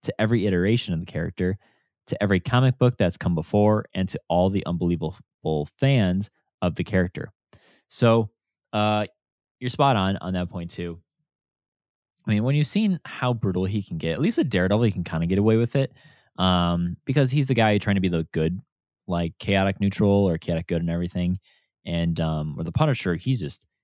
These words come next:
he's just in it for the blood and getting that vengeance, but, you know, trying to do the right thing still as a, a vigilante. So the only way I could really compare it is, you know, the darkest we've really seen so far,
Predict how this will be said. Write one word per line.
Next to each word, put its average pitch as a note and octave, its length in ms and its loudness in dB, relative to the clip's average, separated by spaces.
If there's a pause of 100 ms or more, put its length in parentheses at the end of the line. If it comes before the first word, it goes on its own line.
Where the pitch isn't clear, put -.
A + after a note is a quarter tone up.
(240)
he's D3+ 160 0
just D#3 160 -6 (160)
in A2 140 2
it G2 80 2
for F#2+ 100 -2
the E2+ 80 -4
blood F#2 400 4
and E2+ 140 -2
getting E2+ 140 -6
that D2+ 160 -4
vengeance, F2+ 500 -2
but, D#2 260 -2
you F#2+ 100 -6
know, D#2+ 260 -4
trying F3 180 0
to D#3+ 100 0
do C#3 60 4
the B2+ 80 2
right A2 200 0
thing G2+ 180 -2
still F2 380 -2
as F2+ 200 -6
a, D#2+ 340 -4
a F#2+ 100 -6
vigilante. F2 680 -4 (360)
So A#2 420 2 (680)
the C#3 80 2
only G#3+ 200 0
way G3+ 160 2
I F#3 40 0
could E3 140 -2
really C3 200 2
compare G2 400 -2
it A2+ 240 0
is, G#2 260 0 (140)
you A#2 80 -2
know, A2 320 2
the B2+ 80 2
darkest F#3+ 440 2
we've C3+ 140 0
really C#3 220 4
seen B2+ 400 0
so F2+ 200 0
far, D#2+ 500 0